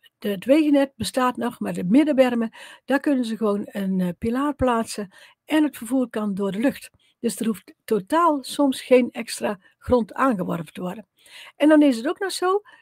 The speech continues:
doordat ze minder land en infrastructuur verbruiken, ze bijna ook vijf keer minder energie gebruiken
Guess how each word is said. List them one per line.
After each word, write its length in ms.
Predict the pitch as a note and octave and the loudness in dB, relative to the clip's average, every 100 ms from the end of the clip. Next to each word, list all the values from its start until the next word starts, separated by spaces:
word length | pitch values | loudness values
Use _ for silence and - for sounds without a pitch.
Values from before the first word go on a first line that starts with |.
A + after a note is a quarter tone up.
| _ | _
doordat 320 | C4 D4 C#4 | -2 2 2
ze 100 | - | 0
minder 340 | C4 C4 A3 G#3+ | 0 0 -2 -6
land 220 | A#3 G3 | -6 -8
en 80 | F#3+ | -8
infrastructuur 560 | D4+ E4+ D4 - D#4+ | -8 -8 -12 -8 -8
verbruiken, 460 | C#4 B3+ C4+ C4 B3 | -8 -6 -4 -4 -6
ze 120 | G#3 | -8
bijna 300 | G3 G#3 F#3+ | -6 -6 -8
ook 160 | A#3 - | -14 -12
vijf 320 | - E4+ E4+ | -6 -4 -4
keer 160 | D4+ C4+ | -2 0
minder 260 | C#4 B3+ | 0 -2
energie 440 | - A#3+ G#3+ A3 A#3 | -4 -4 -4 -4 -6
gebruiken 460 | G#3 G#3+ G#3 A3 | -4 -4 -4 -8